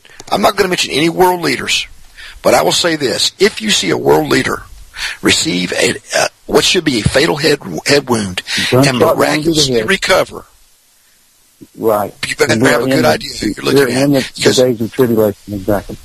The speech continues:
Speaker 1: Right. When, when this, when this man recovers from his wound, you will know for a fact that that is the Antichrist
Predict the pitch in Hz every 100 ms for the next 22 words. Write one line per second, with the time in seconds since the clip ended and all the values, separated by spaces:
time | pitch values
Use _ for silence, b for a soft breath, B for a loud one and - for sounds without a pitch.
0 | - 131 104 - 117 143 143 185 - 135
1 | 185 - 226 220 208 - 208 180 - -
2 | 147 156 185 175 113 104 - - - B
3 | B B 110 123 147 151 180 151 107 -
4 | - - - 175 151 107 - - - -
5 | - - - - _ _ - 101 113 113
6 | 120 90 123 117 104 - - - -